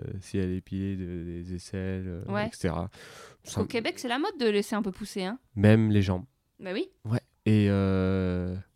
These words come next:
Speaker 1: ça fait bizarre. Déjà, j'étais au marché, puis j'étais avec ma blonde, et, ma blonde, oui, j'étais avec ma blonde, et puis je vois, euh...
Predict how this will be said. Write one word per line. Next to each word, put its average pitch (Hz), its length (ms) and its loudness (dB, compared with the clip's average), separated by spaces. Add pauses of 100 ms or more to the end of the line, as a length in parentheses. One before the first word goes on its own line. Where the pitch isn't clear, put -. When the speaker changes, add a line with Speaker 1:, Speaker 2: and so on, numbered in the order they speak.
(180)
Speaker 1:
ça - 180 -2
fait 110 160 -2
bizarre. 110 420 -4 (1000)
Déjà, 123 160 6
j'étais 117 240 6
au 107 80 10
marché, 107 420 0 (800)
puis 98 200 0
j'étais 95 180 2
avec 101 120 4
ma 98 140 4
blonde, 101 340 2
et, 90 200 0
ma 90 180 -2
blonde, 95 220 -2
oui, 104 140 4
j'étais - 120 0
avec 92 140 0
ma 87 100 4
blonde, 104 200 0
et - 40 -4
puis - 140 -4
je 87 80 0
vois, 101 160 2
euh... 87 480 0